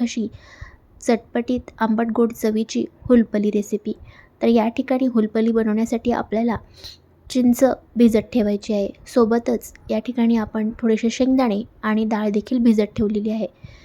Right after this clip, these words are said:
तर दोन चमचे शेंगदाणे आणि दोन चमचे आपण हरभरा डाळ अर्धा तास पाण्यात भिजत ठेवली होती. तर या ठिकाणी डाळ बघा चांगली एक प्रकारे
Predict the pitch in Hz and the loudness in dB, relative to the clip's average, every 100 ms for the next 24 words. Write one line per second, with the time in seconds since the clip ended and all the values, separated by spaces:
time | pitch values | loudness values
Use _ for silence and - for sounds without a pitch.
0 | - - - - 262 240 240 226 254 262 | -20 -20 -20 2 4 6 6 6 4 2
1 | 254 240 240 226 220 233 233 - 214 226 | 2 2 0 0 0 2 0 0 -2 0
2 | 214 220 233 247 240 233 233 226 233 - | 2 2 2 0 0 0 -2 -2 -4 0
3 | 214 208 214 226 226 190 - - 233 226 | 0 0 -2 -2 -2 -4 -10 -4 0 2
4 | 226 247 247 - 233 214 220 - 214 208 | 0 -2 -6 -4 -4 -2 -4 -4 -2 -4
5 | - 226 208 202 - 214 - - - - | -2 -2 0 -2 -4 -12 -14 -20 -20 -20
6 | - 233 226 220 208 226 247 240 233 208 | -6 -2 0 2 0 -2 -2 0 0 0
7 | 208 208 220 240 233 226 220 220 - - | 0 0 -2 -2 -2 0 0 -2 -4 -14
8 | - - - - 240 247 226 | -20 -20 -20 -6 -4 0 -2